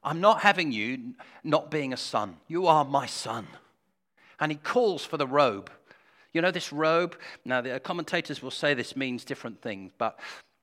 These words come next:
uh, Tim Keller would say the robe was probably the father's robe.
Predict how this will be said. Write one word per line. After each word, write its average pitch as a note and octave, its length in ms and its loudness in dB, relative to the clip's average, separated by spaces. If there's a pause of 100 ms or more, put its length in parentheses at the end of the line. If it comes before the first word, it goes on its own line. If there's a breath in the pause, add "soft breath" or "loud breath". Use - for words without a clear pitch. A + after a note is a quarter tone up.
(160)
uh, G#2+ 240 -2
Tim D#3 240 -6
Keller C#3+ 240 2
would A2+ 160 -6
say A#2+ 320 -2 (280 loud breath)
the A#2 120 -2
robe B2 480 -2
was B2 120 -8
probably B2 460 -2
the G2+ 120 -2
father's G#2+ 760 -2
robe. F#2+ 380 -8